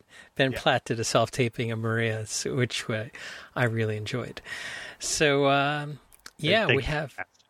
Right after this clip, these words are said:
Speaker 2: they
Speaker 1: lots of <laughs> they, <laughs> well, i-, if, well, it depends on, well, I mean,
Speaker 2: who's producing? Yeah, no.
Speaker 1: Yeah, exactly. So this is, uh, this is all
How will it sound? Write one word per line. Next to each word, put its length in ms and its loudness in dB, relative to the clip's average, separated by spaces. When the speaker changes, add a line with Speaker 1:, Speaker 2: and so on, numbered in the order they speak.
Speaker 2:
they 80 -6
Speaker 1:
lots 400 2
of 180 -4
<laughs> 240 -4
they, 260 6
<laughs> 220 0
well, 300 4
i-, 240 2
if, 500 -2
well, 140 -2
it 60 -4
depends 420 -6
on, 280 -6
well, 320 0
I 40 -14
mean, 240 -14
Speaker 2:
who's 160 0
producing? 520 -4
Yeah, 240 4
no. 160 2
Speaker 1:
Yeah, 180 -8
exactly. 560 -14
So 520 6
this 240 -4
is, 160 -4
uh, 320 4
this 220 0
is 120 -2
all 400 2